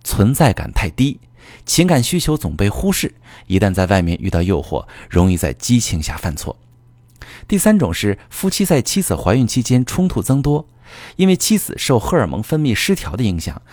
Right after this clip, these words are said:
情绪起伏大，导致两口子争吵频繁，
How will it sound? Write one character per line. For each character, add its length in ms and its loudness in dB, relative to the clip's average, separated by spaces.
情 240 0
绪 120 -6
起 200 -8
伏 120 -12
大， 200 -8
导 140 6
致 120 -2
两 180 4
口 200 -4
子 240 -4
争 200 4
吵 140 -6
频 200 -4
繁， 220 -8